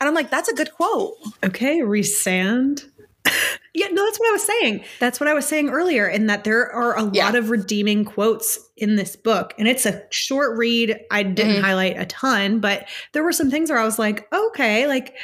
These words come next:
Speaker 2: I like that trope in, um, in a
Speaker 1: Mm-hmm.
Speaker 2: book." And
Speaker 1: Mm-hmm.
Speaker 2: it's not terrible, but it just, I think at the end of the day, there are just some themes in here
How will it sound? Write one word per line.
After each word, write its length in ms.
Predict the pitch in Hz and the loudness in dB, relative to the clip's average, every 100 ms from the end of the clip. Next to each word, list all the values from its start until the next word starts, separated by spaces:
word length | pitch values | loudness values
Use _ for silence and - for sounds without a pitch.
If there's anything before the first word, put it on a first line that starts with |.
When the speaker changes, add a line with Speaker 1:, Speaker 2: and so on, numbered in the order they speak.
| - - - | -16 -10 -2
Speaker 2:
I 100 | 285 | 0
like 240 | 247 247 | 0 0
that 160 | 262 - | -2 -2
trope 400 | - 208 208 - - | -2 0 -2 -4 -4
in, 600 | 214 202 190 190 185 - _ 208 | 0 2 2 0 -2 -8 _ 0
um, 560 | 196 170 165 185 185 _ _ _ _ - | 0 0 0 -2 -2 _ _ _ _ -2
in 180 | 220 202 | 0 2
a 60 | |
Speaker 1:
Mm-hmm. 180 | 185 214 | 2 2
Speaker 2:
book." 220 | 240 - - | 2 0 0
And 300 | 196 185 185 - - - - - - - | 2 2 -2 -6 -16 -14 -14 -14 -12 -4
Speaker 1:
Mm-hmm. 240 | 190 202 | 0 2
Speaker 2:
it's 160 | 202 220 | 2 2
not 300 | 226 220 - | 0 0 -6
terrible, 680 | - 202 202 214 170 175 233 | -6 0 0 0 0 -2 0
but 440 | 208 190 185 - - - _ _ - - - - - | 2 2 0 -4 -20 -20 _ _ -20 -20 -20 -20 -4
it 120 | 311 | -2
just, 300 | 285 339 - - | 0 0 -2 -2
I 100 | 269 | -2
think 240 | 349 320 | 0 0
at 140 | 277 269 | 0 -2
the 140 | 240 | -2
end 180 | 220 208 | 0 0
of 140 | 202 | 0
the 100 | 208 | -2
day, 640 | 208 196 196 202 202 190 - _ - | 0 0 2 2 2 0 -6 _ -6
there 180 | 226 220 | -2 0
are 60 | |
just 260 | 220 233 - | 0 -2 0
some 200 | 262 240 | 0 0
themes 420 | - 214 208 208 | -2 -2 0 2
in 140 | 214 220 | 2 2
here 560 | 220 214 208 202 - | 2 2 2 0 -4